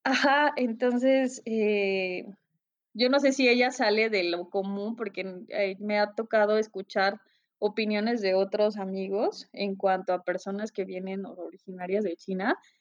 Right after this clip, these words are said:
que son muy hurañas. Le dije, "No, pues, la verdad es que a mí todo lo contrario, ¿no? Yo te podría decir otra cosa de, de mi experiencia con Tina". Y sí,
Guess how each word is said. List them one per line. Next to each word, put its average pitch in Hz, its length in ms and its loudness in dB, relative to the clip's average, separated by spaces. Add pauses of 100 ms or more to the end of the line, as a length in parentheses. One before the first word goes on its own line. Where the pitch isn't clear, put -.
(180)
que 208 160 4
son 220 580 6
muy 214 880 4
hurañas. 202 760 2 (1160)
Le 214 80 0
dije, 220 240 4
"No, 254 300 4
pues, 220 140 -2
la 214 120 6
verdad 214 320 4
es 233 80 -4
que 190 580 -2
a - 100 -2
mí 190 200 -4
todo 208 280 -2
lo 233 180 -2
contrario, 202 520 -4
¿no? 190 160 -6
Yo 214 120 -2
te 214 120 -4
podría 185 360 -2
decir 190 520 -4
otra 196 300 0
cosa 208 420 0
de, 180 260 -2
de 185 160 -6
mi 190 120 -4
experiencia 196 680 -2
con 196 260 0
Tina". 247 400 2 (720)
Y 240 360 4
sí, 320 380 4